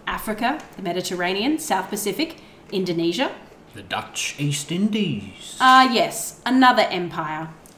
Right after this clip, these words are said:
Speaker 2: British investment there is increasing. There are fine spices there, of course. Not to mention the rubber, <laughs> oil, and quinine.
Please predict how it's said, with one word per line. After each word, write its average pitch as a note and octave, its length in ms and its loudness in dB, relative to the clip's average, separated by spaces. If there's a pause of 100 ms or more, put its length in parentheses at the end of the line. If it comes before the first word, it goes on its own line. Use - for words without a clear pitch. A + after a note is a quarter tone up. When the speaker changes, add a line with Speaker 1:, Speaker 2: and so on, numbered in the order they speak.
(340)
Speaker 2:
British C3 480 0
investment D3+ 760 2
there E3 360 6
is F#3 180 4
increasing. F#3+ 1000 0 (280)
There C#3 140 -2
are C#3 60 0
fine D#3 580 2 (280)
spices D3 1080 -6
there, C3+ 480 -4 (140)
of C#3 240 -8
course. - 580 -4 (500)
Not E3 240 -8
to D#3+ 100 -2
mention D#3 580 0
the C3 300 4 (340)
rubber, B2+ 580 4 (720)
<laughs> - 760 -6
oil, D#3 600 6 (840)
and C3 480 2 (1500)
quinine. B3 840 0